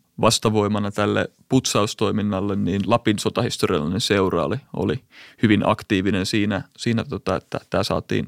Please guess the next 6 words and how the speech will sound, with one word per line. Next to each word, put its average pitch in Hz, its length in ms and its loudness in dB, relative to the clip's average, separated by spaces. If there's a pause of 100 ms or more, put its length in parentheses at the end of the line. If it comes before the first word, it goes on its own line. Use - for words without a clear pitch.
toimintana 101 680 0 (160)
kiellettyä. - 580 -2 (800)
Toinen 131 320 6
uhka 123 320 2
tälle 107 380 0 (300)
sotahistorialliselle 110 1200 0